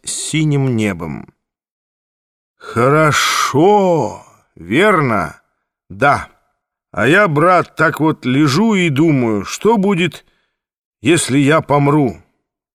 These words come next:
«Что будет?» — хладнокровно усмехнулся неизвестный человек. «Землетрясение будет, потоп, скандал. Ничего не будет».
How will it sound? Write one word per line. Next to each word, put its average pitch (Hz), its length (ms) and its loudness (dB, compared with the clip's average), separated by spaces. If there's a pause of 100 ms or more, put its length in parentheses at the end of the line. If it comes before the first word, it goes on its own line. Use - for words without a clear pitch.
(580)
«Что - 320 -2
будет?» — 156 640 -2 (420)
хладнокровно 120 720 -2
усмехнулся 113 560 -6
неизвестный 110 640 -2
человек. 110 480 -4 (400)
«Землетрясение 156 1120 0
будет, 95 380 -8
потоп, 147 640 0
скандал. 143 760 0 (300)
Ничего 139 320 0
не 147 140 2
будет». 127 340 -2